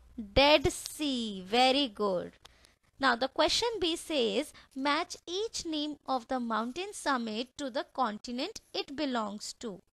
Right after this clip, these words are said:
Okay. First is, Mount Kosciuszko belongs to Australia. Yes. Second is, Vinson Massif.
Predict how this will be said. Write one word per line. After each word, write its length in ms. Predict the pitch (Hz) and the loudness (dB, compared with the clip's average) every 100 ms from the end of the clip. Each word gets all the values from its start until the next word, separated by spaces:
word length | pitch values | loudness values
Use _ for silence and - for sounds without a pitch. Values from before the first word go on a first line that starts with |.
| - | -4
Okay. 400 | 269 - 427 262 - - - | -4 -2 -2 -4 -6 -20 -20
First 540 | - 339 320 311 196 | -6 2 2 2 -4
is, 240 | 208 175 - - - - | -6 -6 -14 -20 -18 -8
Mount 580 | 247 262 285 370 466 - | -2 4 4 4 0 -2
Kosciuszko 880 | 330 311 - 311 370 - - 392 285 | -2 -2 -6 -8 -8 -8 -4 -4 -2
belongs 540 | 277 269 254 262 - | 0 2 0 -2 -8
to 260 | - 214 392 571 - _ - | -8 -6 -2 -4 -6 _ 6
Australia. 1500 | 262 269 - - 302 311 311 277 262 247 208 190 175 185 214 - | 8 8 4 0 0 2 2 2 4 6 6 6 2 -2 -10 -4
Yes. 600 | 226 226 190 - - - - _ | 2 4 4 -4 -16 -20 -20 _
Second 520 | - 302 285 339 349 359 | -6 -2 -2 -2 0 4
is, 360 | 381 466 - - - - | 6 4 2 -12 -18 -8
Vinson 680 | 247 302 381 403 403 415 381 | 2 2 2 0 0 0 4
Massif. 880 | 277 254 - - 339 226 127 - | 6 4 4 2 4 4 4 -6